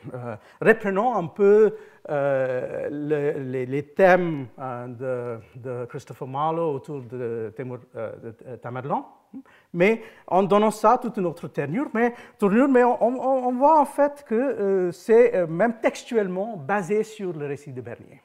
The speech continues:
Mais voilà donc ce qui est une révolution pour Bernier, c'est, euh, c'est quelque chose qui se passe, euh, une succession illégitime. En quelque sorte, c'est déjà une révolution pour lui. Parce que si c'était juste une succession entre, euh, Shah Jahan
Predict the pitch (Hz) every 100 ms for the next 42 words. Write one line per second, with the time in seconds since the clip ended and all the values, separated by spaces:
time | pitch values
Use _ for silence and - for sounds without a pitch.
0 | _ - 254 _ _ - 240 254 294 339
1 | 311 285 - - 254 233 240 175 175 180
2 | - 185 165 143 117 123 151 262 - 208
3 | 226 240 - - - 156 143 151 147 160
4 | 196 185 - 269 262 - 190 170 180 -
5 | 226 277 - - - _ - 156 196 196
6 | - 233 - 233 - 247 254 - - 220
7 | 208 175 160 156 - 127 110 127 175 165
8 | - 247 254 - 185 147 151 175 139 131
9 | 107 117 - 107 - - 95 _ _ -
10 | 190 - 311 - - 285 247 254 233 220
11 | - - - 240 240 196 190 - 180 -
12 | 240 226 170 196 - 185 175 165 - _
13 | - 143 135 123 127 139 135 - 151 156
14 | 175 226